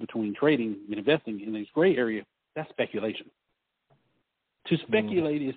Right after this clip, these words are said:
Speaker 1: to wildly guess on what's gonna happen in the future. And I will tell you, there is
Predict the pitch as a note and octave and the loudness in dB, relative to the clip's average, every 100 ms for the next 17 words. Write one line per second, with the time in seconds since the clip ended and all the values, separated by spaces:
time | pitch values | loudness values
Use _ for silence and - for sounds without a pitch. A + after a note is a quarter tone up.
0 | - D3+ A#2 A#2+ C3+ D3 D#3+ A#2 A#2 A#2 | -6 -4 0 2 2 0 -2 -2 -4 -4
1 | - A2 A2+ G#2 _ _ _ - - B2+ | -4 -4 -4 -6 _ _ _ -2 2 2
2 | A2+ G2+ G2+ A2 A2 A2 G3+ - A#2 _ | 0 -2 -2 -2 -2 0 -2 -2 -8 _
3 | _ _ _ _ _ _ _ D#3 D3+ F3 | _ _ _ _ _ _ _ 0 2 0
4 | A#3+ D4 - G3+ E3 G#2+ A#2 D#3+ F#3+ D#3+ | 0 0 2 2 2 0 -4 0 2 2
5 | D3 | -4